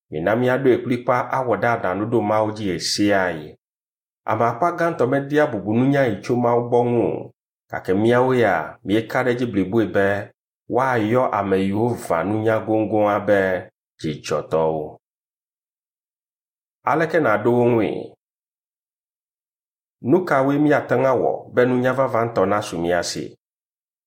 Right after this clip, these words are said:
Nu ka tae ame geɖewo gbe be nunya vavãtɔ nagasu yewo si o, eye nu kae do tso eme na wo? Aɖaŋuɖoɖo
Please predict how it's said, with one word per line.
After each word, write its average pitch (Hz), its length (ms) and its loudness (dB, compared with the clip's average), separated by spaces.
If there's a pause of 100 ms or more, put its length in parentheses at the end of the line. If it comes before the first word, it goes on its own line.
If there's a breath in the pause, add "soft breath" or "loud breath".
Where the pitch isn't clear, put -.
(1080)
Nu 151 180 4
ka 156 160 0
tae 131 260 2
ame 104 200 4
geɖewo 101 440 2
gbe 123 180 0
be 123 160 0
nunya 135 300 0
vavãtɔ 120 580 -2
nagasu 107 460 -2
yewo 87 260 0
si 101 280 -2
o, 76 140 0 (460)
eye 104 200 4
nu 117 160 4
kae 110 240 2
do 101 160 -2
tso 90 220 -4
eme 98 180 4
na 90 180 2
wo? 90 160 2 (2000)
Aɖaŋuɖoɖo 127 560 4